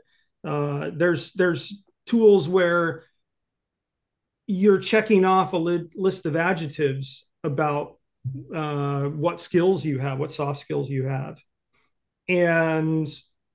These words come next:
we know for a fact, and, and it really is, should only be used maybe as an icebreaker, a team tool or whatever, but we know for a fact that there are a lot of companies out there that use it for hiring. And it's a behavioral type of tool, but it is just a check off everything that you,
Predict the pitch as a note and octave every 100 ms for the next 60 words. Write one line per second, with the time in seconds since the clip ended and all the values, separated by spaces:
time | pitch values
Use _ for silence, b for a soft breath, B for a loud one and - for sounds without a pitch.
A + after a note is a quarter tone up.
0 | _ G#3 D#3+ F#3 B3+ G#3 F3 E3+ C#3 F3
1 | F#3+ F3 G3 G3 F#3+ G3+ D#3+ A3+ A3+ D#3+
2 | D#3 C#3+ - F#3+ F3+ D#3+ D#3 D#3+ D#3+ C#3+
3 | C#3+ E3 D#3+ D3+ D3 D3 D3 D3 D#3 D3
4 | C#3+ D#3 C#3+ C#3 - D3 D3 C#3 D#3+ C#3+
5 | C#3+ C#3 C3+ D3 F3+ D3 C#3 b b -
6 | F3+ G#3+ F3 - D3 - F#3 D3+ C#3+ D3
7 | D3 C#3+ D#3 D3+ D3 D3 D3+ C#3 C#3+ C#3
8 | C#3+ D#3 D#3+ C#3+ D3 C#3+ C#3 D#3 D3 D3
9 | D3+ C#3 _ _ _ - C#3+ C#3+ C#3 -
10 | D#3 C#3 F3 F3+ E3+ D#3 E3+ C#3+ C#3+ -
11 | C4+ G#3 D#3+ D#3+ F3+ F#3+ E3+ C3 E3+ D#3+
12 | - D3 D3 - G3+ G3+ G#3+ F3 F#3 F#3+
13 | F#3 G3 F3+ F3 E3 F3+ E3 F3+ F3 E3+